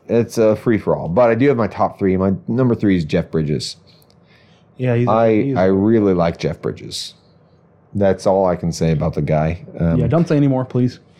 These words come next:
Speaker 1: Okay. It's hard because we, uh, we know a lot about movies, but we don't really know anything about acting, so we can't, like,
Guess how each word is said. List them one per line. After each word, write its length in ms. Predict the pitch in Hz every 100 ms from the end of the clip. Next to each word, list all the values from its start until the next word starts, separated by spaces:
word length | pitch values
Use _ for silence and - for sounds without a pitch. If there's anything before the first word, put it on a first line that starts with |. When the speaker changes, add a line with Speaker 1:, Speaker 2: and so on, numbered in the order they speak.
| - - -
Speaker 1:
Okay. 140 | - - _ _ _ _ _ _ _ _ _ _ - -
It's 140 | 120
hard 200 | 175 196
because 220 | 127 113
we, 200 | 104 117 -
uh, 120 | 107
we 140 | 117
know 120 | 160
a 60 | 151
lot 120 | 107
about 200 | 92 95
movies, 340 | 101 95 90 82
but 220 | 90 76
we 100 | 107
don't 200 | 131 87
really 240 | 110 101
know 160 | 95 101
anything 200 | 101 104
about 180 | 90 85
acting, 360 | 95 - 107 110
so 120 | 101
we 100 | 90
can't, 260 | - 107 -
like, 320 | 90 85